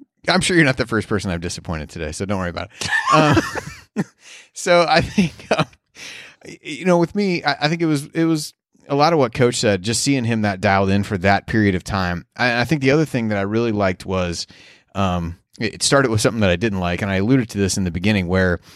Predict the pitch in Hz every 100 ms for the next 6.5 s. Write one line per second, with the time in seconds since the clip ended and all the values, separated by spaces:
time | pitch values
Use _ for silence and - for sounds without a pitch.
0 | - _ 123 104 160 170 110 - 110 110
1 | 98 95 - 104 92 107 104 - 160 -
2 | 117 107 107 95 113 104 95 90 101 104
3 | 101 - 92 101 - 104 92 90 95 90
4 | 107 107 87 101 92 104 92 90 104 98
5 | 92 - 101 95 92 87 98 90 98 87
6 | 87 95 104 110 101